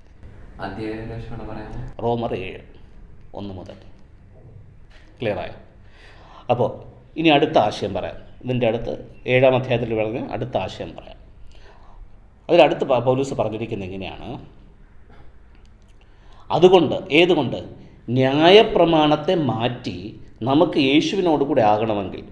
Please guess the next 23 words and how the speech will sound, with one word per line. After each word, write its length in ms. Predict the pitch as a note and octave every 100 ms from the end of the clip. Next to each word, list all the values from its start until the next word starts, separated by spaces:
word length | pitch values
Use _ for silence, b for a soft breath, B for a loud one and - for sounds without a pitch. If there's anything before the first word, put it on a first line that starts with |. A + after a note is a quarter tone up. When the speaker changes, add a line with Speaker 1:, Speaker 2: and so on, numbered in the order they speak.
| -
Speaker 2:
ഒരു 120 | A#2+
സമയത്ത് 300 | D3+ D3 D3
എത്ര 160 | C3 C#3
ഭർത്താവേ 360 | C3+ C#3+ B2+
ആകാവൂ? 340 | A2 G#2 F#2+ F#2 - - - -
Speaker 1:
ഒന്ന്. 160 | G2 G2+ -
Speaker 2:
ഒന്നേ 240 | - C#3 A#2+
ആവുള്ളൂ. 340 | F#2 E2+ B1 - b b -
അപ്പം 160 | C3+
നിങ്ങളുടെ 280 | C#3 F3 A3+
ആഗ്രഹം 500 | F#3 F3 F3+ G3+ G3
യേശുവുമായിട്ട് 760 | D3 F3+ A#3+ C#4+ C4 A3 F#3 F#3
മാ-, 520 | D#3 B2 A#2+ - -
ചേരണമെന്നുണ്ടെങ്കിൽ, 840 | C3+ C3 C#3+ C3 G#2+ G2 F2+ E2+ E2
യേശു 260 | C3+ C#3+
എന്ന 140 | D#3+ E3
മണവാളനുമായിട്ട് 920 | C#3+ A#2 C3 C3 C#3+ C#3+ B2 B2 A#2
നിങ്ങൾക്ക് 300 | A#2 A#2+ A#2+
ചേരണമെന്നുണ്ടെങ്കിൽ 800 | G2+ A2 B2+ A#2 F#2+ F#2+ A#2+ - - -
ആരെ 240 | A2 A#2
മാറ്റണം? 440 | A2+ G#2 G#2+ G2 G2 B B -
ന്യായപ്രമാണത്തെ 720 | C#3+ E3 C#3 G2 F#2+ F#2+ A#2+
മാറ്റണം. 500 | F#2+ F2 - -